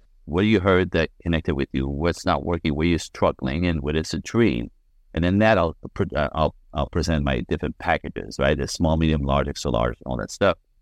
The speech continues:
plus group and all, all tiers of information and or investment that you want to step in. So that is my gift to your listeners.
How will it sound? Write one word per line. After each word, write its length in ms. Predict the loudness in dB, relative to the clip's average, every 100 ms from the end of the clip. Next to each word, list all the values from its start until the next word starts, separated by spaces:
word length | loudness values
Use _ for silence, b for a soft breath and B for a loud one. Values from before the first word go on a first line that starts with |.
| _ 0
plus 280 | 0 0 -4
group 320 | 0 2 0 _ -4
and 160 | -2
all, 400 | 0 2 2 -2 _ _
all 380 | 2 4 4 0 -8 -20 -4
tiers 460 | 0 2 2 -2
of 260 | -4 -6 -8 _ _ _ -2
information 760 | -2 0 0 2 2 0 -4 -2
and 140 | -2
or 160 | 0 -2
investment 800 | -4 -8 -2 0 0 -4 -4 0
that 100 | 0
you 100 | -2
want 160 | -4
to 40 | -6
step 200 | -6 -6
in. 120 | -8 -10 _ _ _ 0
So 160 | 2
that 180 | 4 2
is 140 | 2
my 120 | 0 2
gift 260 | 0 0
to 80 | -2
your 180 | 0 0
listeners. 540 | -2 -4 -6 -6 -10